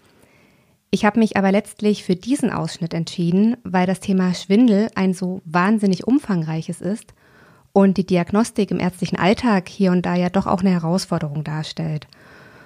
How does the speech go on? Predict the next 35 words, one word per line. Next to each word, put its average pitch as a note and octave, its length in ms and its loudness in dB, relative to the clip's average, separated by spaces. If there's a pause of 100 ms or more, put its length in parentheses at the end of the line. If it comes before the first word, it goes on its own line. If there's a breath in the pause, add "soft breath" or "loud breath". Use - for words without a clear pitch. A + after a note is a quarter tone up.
(240 loud breath)
Und F#3 320 4
Professor F#3 380 0
Strupp - 320 0
hat G#3+ 100 -2
das F#3 120 -2
einfach F#3 520 0
so G3 160 2
schön G3 220 2
kurz G#3 280 0
und F3 120 -6
knackig G3+ 400 -2
heruntergebrochen. E3 920 0 (840 soft breath)
Das - 180 0
hat G3 140 0
er F#3+ 100 4
auch G3 140 4
bei F3 180 0
den F3 240 2
einzelnen F3 420 2
Schwindelformen G#3+ 600 2
so E3 120 -2
gemacht, E3 460 -2
also - 160 -4
auch E3+ 220 -2
bei E3 120 -2
deren E3+ 300 0
Diagnostik E3+ 580 -2
und E3+ 100 0
Therapie, G3+ 720 0
und F3+ 320 0
das F3 140 -8
fand F3 280 -2
ich - 260 -10 (480)
wirklich F#3 280 0
gut. G#3+ 280 2